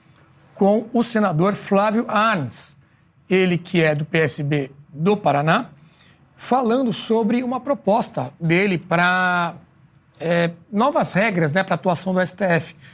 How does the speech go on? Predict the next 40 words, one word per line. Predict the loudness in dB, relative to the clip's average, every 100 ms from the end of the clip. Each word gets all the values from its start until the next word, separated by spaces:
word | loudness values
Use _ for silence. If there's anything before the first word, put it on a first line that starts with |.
| -20 _
A | -8
gente | -2
já | -2 0
trouxe | 2 2 0
aqui | 0
alguns | 0 0
projetos | 0 0 2 2 0
que |
foram | -4 -4
apresentados. | -2 -4 -4 0 0 0 -6 -14 -20 -20 -8
Esse | -2 0 0 -2
especificamente | -4 -4 -4 -2 0 0 -2 -2
fala | 0 0 0
sobre | 0 0 2 0 0
limite | 0 0 -2 -2
de | -2
mandato, | -2 0 2 0 -2 -4
né, | -4
de | -4
tempo | -4 -2 -2
de |
mandato | -4 -2 -2 -4
pros | -8
ministros | -6 -2 -2 -4 -10 -14 -20 -20 _
e | 0 2
outras | 2 2 0 2
mudanças, | 2 2 0 0 -2 -2 -4 -12 _ _
é, | 0 2 2 0 -4 -14 -6
pra | 0 2 0
atuação | -2 -2 0 0 0
do | -2
Supremo. | -2 -2 0 0
A |
gente | -2 -2 0
vê | 2
esse | 2 0
embate | 2 0 -2 -6
entre | -8
os | -6
poderes | -4 -2 -2 -4 -6